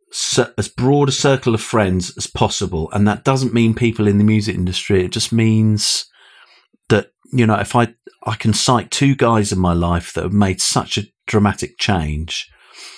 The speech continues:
for me. One of this, um, uh,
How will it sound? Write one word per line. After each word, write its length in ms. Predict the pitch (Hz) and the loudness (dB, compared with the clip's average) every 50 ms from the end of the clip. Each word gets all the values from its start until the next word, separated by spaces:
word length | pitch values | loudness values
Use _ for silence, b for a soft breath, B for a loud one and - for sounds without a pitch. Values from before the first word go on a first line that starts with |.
| B B | B B
for 160 | - 117 98 | 0 2 2
me. 180 | 87 92 87 87 | 4 2 2 2
One 200 | 98 110 104 104 | 2 2 2 2
of 100 | 98 92 | 2 0
this, 400 | 98 92 - - - - - - - _ _ _ - | -2 -2 -2 -4 -4 -6 -8 -12 -16 _ _ _ -10
um, 580 | - - 90 90 90 90 87 87 85 85 87 - _ B B B B B B B B B B B B B B B B B B B B B B B - - _ - - | -6 -6 -4 -4 -2 -2 -2 -2 -2 -4 -6 -8 _ B B B B B B B B B B B B B B B B B B B B B B B -20 -12 _ -12 -4
uh, 420 | - 101 98 95 92 90 92 92 | 0 0 2 4 4 2 2 0